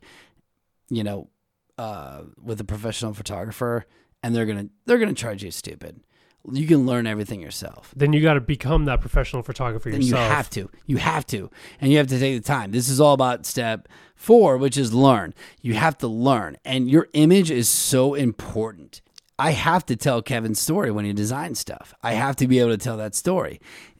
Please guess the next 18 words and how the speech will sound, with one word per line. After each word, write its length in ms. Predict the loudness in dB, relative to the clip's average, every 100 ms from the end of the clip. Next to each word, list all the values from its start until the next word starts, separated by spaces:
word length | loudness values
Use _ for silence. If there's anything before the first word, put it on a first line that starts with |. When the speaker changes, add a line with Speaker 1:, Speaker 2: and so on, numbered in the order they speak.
| _ -20
Speaker 1:
bef-, 540 | -18 -2 2 2 0
because 480 | 0 2 4 2 2
that's 260 | -2 -2 -2
what 80 | -4
we're 100 | -4
selling. 520 | -4 -4 -4 -10 -16 _ _ -20 -4
Because 280 | 0 0 0 -10 _ _
when 180 | -4 2
we're 120 | 6
doing 200 | 8 8
online 380 | 6 2 0 -2
sales, 580 | 0 0 0 -2 -6 -10 _ _ _ _
they're 200 | 2 4
seeing 280 | 6 4 6
the 80 | 4
design, 600 | 2 2 0 -2 -6 -12 -16 _ _ _ _ _ _
but 100 | -2
if, 160 | -2